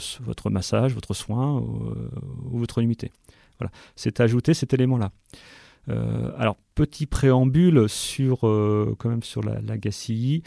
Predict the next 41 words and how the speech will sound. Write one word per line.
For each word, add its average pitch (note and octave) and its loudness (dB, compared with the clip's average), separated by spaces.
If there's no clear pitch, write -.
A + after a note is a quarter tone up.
Là, C3 4
on B2 2
n'a A#2+ 4
pas - -2
travaillé C3 2
sur - -2
une A#2 2
identité A#2 -2
sonore, A#2+ 2
euh, A2 -4
de A2 0
quelques A2+ -2
minutes, A#2 4
euh, G#2 -4
pour, G#2+ 0
euh, G2 0
tout - -8
le A2+ -6
centre. D#3 -2
On A#2 -2
a G#2+ 0
davantage B2+ 2
travaillé, B2 4
en C3 2
fait, C3 0
sur - -4
un, G2+ 0
une A#2+ 4
feuille D3+ 6
de C#3 8
route, C#3+ 4
euh, G#2+ -2
sonore A#2+ 4
de A2 -2
tous - -2
les C#3 6
lieux, B2 8
de - 4
tous - -2
les A2+ 4
endroits. A2 4